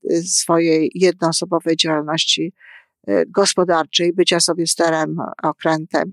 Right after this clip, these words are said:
i tak dalej, e, na zasadzie pisania różnego rodzaju rzeczy w pamiętniku. E, pisząc w pamiętniku również doszłam do wniosku, że czas w ogóle zakończyć taką intensywną karierę, m, jaką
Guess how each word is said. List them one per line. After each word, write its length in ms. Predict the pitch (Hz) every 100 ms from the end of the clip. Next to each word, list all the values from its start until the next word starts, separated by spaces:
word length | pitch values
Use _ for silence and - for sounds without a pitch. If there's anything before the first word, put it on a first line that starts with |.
| -
i 80 | -
tak 240 | 156 190
dalej, 500 | 165 143 143 196 254 - - _ _
e, 220 | 185 185 190 _
na 220 | 262 311 - 294
zasadzie 400 | 233 214 196 208
pisania 640 | 208 196 185 180 175 170
różnego 480 | - 175 175 170 170
rodzaju 380 | 165 160 156 160
rzeczy 360 | 165 151 156 151
w 100 | -
pamiętniku. 720 | - 156 165 165 180 - - - _ _ _
E, 140 | - 170
pisząc 380 | 196 175 175 -
w 40 |
pamiętniku 500 | 165 170 165 180 175
również 320 | 165 160 160
doszłam 280 | 151 160 156
do 80 | 156
wniosku, 360 | 170 156 -
że 200 | 170 170 165
czas 320 | 175 165 - -
w 80 | 180
ogóle 340 | 233 226 202 180 - - _
zakończyć 760 | - 196 - 180 175 165 - -
taką 560 | 170 - 156 156 147 143 - _ _ _ _ _
intensywną 840 | 240 214 190 - 190 190 160 151 - _
karierę, 360 | 185 170 160 165
m, 220 | 160 151 - - 156 156 -
jaką 460 | 175 147 - 147